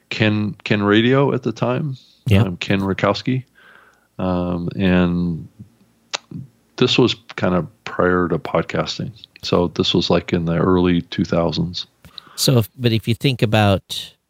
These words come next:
Speaker 2: you know, what Mevio did, Mevio had a whole line of programming in the early days
Speaker 1: Right.
Speaker 2: that was up on there. And by the way, hi, Stephanie. Thanks for checking in in chat.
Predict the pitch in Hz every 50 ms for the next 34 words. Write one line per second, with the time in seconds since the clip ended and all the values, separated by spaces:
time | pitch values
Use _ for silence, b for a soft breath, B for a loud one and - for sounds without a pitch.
0 | _ _ _ _ _ _ - 123 120 110 95 92 98 101 - - 92 98 104 107
1 | 135 - - 95 80 85 82 90 92 92 98 104 117 127 101 85 87 87 90 87
2 | 82 87 82 78 78 78 76 71 80 - - 87 85 85 87 82 80 - - 87
3 | 82 80 80 78 80 82 87 113 123 127 - _ - - - 92 82 - - 78
4 | 82 80 - 82 82 85 - - - - - _ _ _ _ _ _ _ _ _
5 | _ _ _ - 123 143 - - _ - - 82 85 78 - 80 76 - - 71
6 | 71 76 80 95 117 - _ _ _ _ - 107 104 123 120 117 113 107 95 101
7 | 101 117 113 107 - - 101 101 - - 95 107 - - 92 95 - - 95 -
8 | - 98 98 - 92 90 92 87 87 85 80 - - - 101 117 156